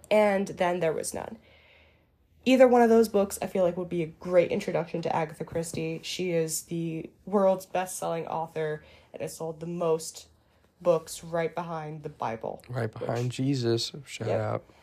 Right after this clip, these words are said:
Speaker 2: Shout out
Speaker 1: <laughs>
Speaker 2: Jesus.
Speaker 1: Shut up.
Speaker 2: I have read the Bible. I would put it in, would not recommend.
Speaker 1: <laughs>
Speaker 2: In, <laughs> anyway,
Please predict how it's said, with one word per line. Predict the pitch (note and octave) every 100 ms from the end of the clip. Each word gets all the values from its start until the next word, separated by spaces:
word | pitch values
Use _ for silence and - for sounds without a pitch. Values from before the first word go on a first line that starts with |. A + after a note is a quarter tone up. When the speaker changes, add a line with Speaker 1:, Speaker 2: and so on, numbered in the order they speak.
| - - D4
Speaker 2:
Shout | B2+ A2+
out | A2 F#4
Speaker 1:
<laughs> |
Speaker 2:
Jesus. | A2+ G#2+ A2+ A2+ - _ - D4 - _ _ _ _
Speaker 1:
Shut | - - - D3+ -
up. | - - -
Speaker 2:
I | B2+
have | B2 A2
read | A#2+ G#2+
the |
Bible. | G#2 A2 G#2+ G2+
I | G2+
would | G2+ G2+
put | - G#2+
it | G#2 -
in, | - A2 A#2 _ _ _ _ _ _ _ _ _
would | A2
not | A2 A2
recommend. | A2 A2+ A2+ A2+ - -
Speaker 1:
<laughs> | A3+ G4+ F#4+ B4 - C5 -
Speaker 2:
In, | F#4+ B3+ - -
<laughs> | C#3+ D#3+ D3 C3+ - - -
anyway, | C#3+ C3+ A#2 A#2 A#2 B2+